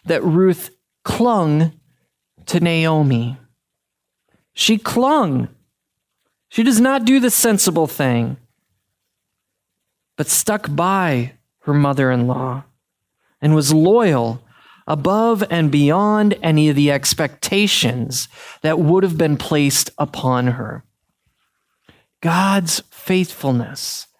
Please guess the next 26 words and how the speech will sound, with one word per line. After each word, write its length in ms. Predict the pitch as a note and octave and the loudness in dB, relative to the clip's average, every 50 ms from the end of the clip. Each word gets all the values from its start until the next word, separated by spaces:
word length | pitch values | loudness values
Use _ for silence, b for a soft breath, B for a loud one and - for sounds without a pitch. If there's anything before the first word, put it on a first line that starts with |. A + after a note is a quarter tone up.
| _ _ _ _ | _ _ _ _
to 240 | - - D#3+ D3 - | -4 -2 -2 -2 -2
us 600 | - - F3 F3 D3 A#2+ - - - - - - - _ _ _ _ _ _ _ _ _ _ _ _ _ _ _ _ _ _ _ - | -2 -2 -2 -2 -4 -6 -8 -10 -12 -12 -12 -14 -18 _ _ _ _ _ _ _ _ _ _ _ _ _ _ _ _ _ _ _ -8
does 180 | C#3+ C#3 C#3 | -4 -2 0
not 260 | D3+ F3 G3 G#3 G3 | 0 0 0 -2 -2
always 400 | - F#3 F#3 F#3+ F#3 F3 D#3+ D3 | -2 0 0 2 2 2 2 2
lead 280 | D3+ D#3+ E3 F#3 G3 F#3+ | 2 2 2 2 2 2
us 160 | F#3 - - | 0 0 -2
to 120 | - - D3 | -2 -2 -2
the 100 | D3+ C3+ | -2 0
sensible 680 | - - - G#3+ G#3+ A3 G#3 - G3+ E3+ D3 C#3+ C3 | 0 0 0 0 0 0 0 0 -2 -2 -2 -2 -4
thing, 520 | A#2+ - - A2+ - - C3+ C3 A#2+ C3+ - _ _ _ _ _ _ _ _ _ _ _ _ _ _ | -4 -6 -10 -8 -8 -8 -10 -12 -14 -16 -18 _ _ _ _ _ _ _ _ _ _ _ _ _ _
but 120 | - D#3 - | -6 -4 -2
sometimes 720 | - - - G#3+ A#3 B3+ B3+ - A3 A#3 A#3 A3 G#3+ F#3 E3 | -2 -2 0 2 2 2 2 2 2 2 2 2 2 2 2
lead 220 | E3 F#3+ G3+ F#3 | 2 2 2 2
us 220 | G3 F#3 F3+ - | 2 0 -2 -4
to 120 | - - D#3+ | -2 0 0
the 100 | D#3 D3 | 0 0
thing 560 | - - - F3 E3 E3 D#3+ D#3 D#3 D3+ D3+ B B B B B B | 0 -2 -2 0 0 2 2 2 2 0 0 B B B B B B
that 140 | - D#3 D3+ | -4 -4 -2
is 340 | C#3+ D3+ C#3+ C3 - - - _ _ _ _ _ _ _ _ _ _ _ _ _ _ _ - | 0 0 0 0 -2 -6 -10 _ _ _ _ _ _ _ _ _ _ _ _ _ _ _ -8
creating 360 | - F3 F#3 F#3 E3+ E3+ D#3 | -4 0 0 2 2 2 2
with 240 | D3 C#3 C3 - - | 2 0 -2 -4 -4
us, 420 | E3+ E3+ D#3 C#3 C3 - - - - | -4 -2 -2 -2 -4 -6 -10 -10 -4
in 180 | - E3 D3+ | -2 0 0
us, 400 | D3+ - E3+ E3+ D3+ - - - - _ _ _ _ _ _ | 2 0 0 -2 -2 -4 -8 -16 -20 _ _ _ _ _ _
us 420 | - F3 D#3+ C3 A#2+ - - - | -4 -4 -2 -2 -4 -6 -8 -10